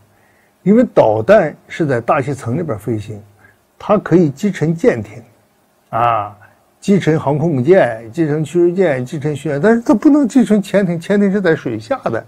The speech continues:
啊，说这个导弹能不能击沉水面状态的潜艇，存在可能性，但是也很难，因为潜艇的壳体是耐压壳体，尤其是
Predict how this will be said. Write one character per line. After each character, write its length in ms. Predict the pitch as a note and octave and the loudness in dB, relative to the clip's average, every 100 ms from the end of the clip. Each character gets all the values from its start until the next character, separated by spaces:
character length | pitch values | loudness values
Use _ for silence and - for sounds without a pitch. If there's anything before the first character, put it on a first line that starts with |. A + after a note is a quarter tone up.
| _ _ _ _ _ _ - | _ _ _ _ _ _ -4
啊， 320 | A2+ G#2 G#2 - _ _ _ _ _ _ _ | -2 -4 -10 -20 _ _ _ _ _ _ _
说 180 | - A#3+ | 2 4
这 120 | B3+ | 6
个 100 | A#3+ | 4
导 240 | - C3+ | 4 4
弹 260 | D3 A3 D#3+ | 6 6 6
能 160 | D3+ G#3 | 6 6
不 120 | A#3+ | 8
能 240 | F#3+ F3+ | 6 4
击 180 | - A#3+ | 2 0
沉 220 | - F3 | 2 2
水 320 | E3 - C3 A#2+ | 0 0 2 4
面 340 | G#3 C4 E3+ | 4 4 4
状 300 | G3 E3+ A#2+ | 2 2 2
态 140 | B2+ | -2
的 120 | A#2 A2+ | -2 -4
潜 280 | - B2 | -4 -6
艇， 180 | A#2+ G#2 - _ _ _ _ _ _ | -6 -12 -16 _ _ _ _ _ _
存 240 | - C#3+ F#3 | -4 0 2
在 160 | F3+ | 2
可 180 | B2+ - | 0 -4
能 200 | A2 A2+ | -4 -2
性， 220 | B2+ D#3+ - _ _ _ _ _ | -2 -4 -6 _ _ _ _ _
但 180 | E3 D#3 | 2 2
是 120 | C#3+ | 2
也 120 | B2 B2+ | 2 0
很 280 | - G#2+ | -4 -8
难， 200 | G2+ G2 - _ _ _ - - | -8 -12 -16 _ _ _ -20 -8
因 180 | - F#3+ | 2 6
为 180 | G3 E3+ | 6 4
潜 440 | - - D3+ G3 G#3 | -4 -6 0 0 0
艇 180 | D3+ | -2
的 80 | A2 | -4
壳 260 | G#2 - B2 | -6 -4 -4
体 280 | - A2+ A2 _ _ _ _ | -6 -18 -20 _ _ _ _
是 160 | - C#3+ | -10 -2
耐 240 | E3+ D#3+ | 0 2
压 180 | A#2 A2+ | 0 -4
壳 180 | - G2+ | -8 -14
体， 260 | G2 - - _ _ | -14 -20 -20 _ _
尤 240 | - C3 G3 | 0 2 2
其 160 | - C3+ | 0 -8
是 320 | - A2+ | -6 -6